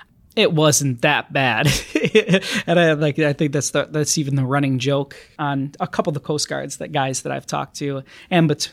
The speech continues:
between Max and I is like, you know, "We're taking on water."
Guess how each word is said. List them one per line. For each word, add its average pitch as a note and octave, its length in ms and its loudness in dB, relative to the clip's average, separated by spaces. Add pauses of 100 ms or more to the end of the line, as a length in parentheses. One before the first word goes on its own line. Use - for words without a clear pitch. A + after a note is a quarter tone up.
between C3+ 280 -2
Max C3 300 -4
and D3+ 100 -4
I C3+ 200 -4
is B2+ 220 -10
like, - 300 -10 (220)
you C#3 180 -16
know, D#3 100 4
"We're G#3 100 6
taking C#4+ 340 2
on D#4 220 6
water." D4 520 6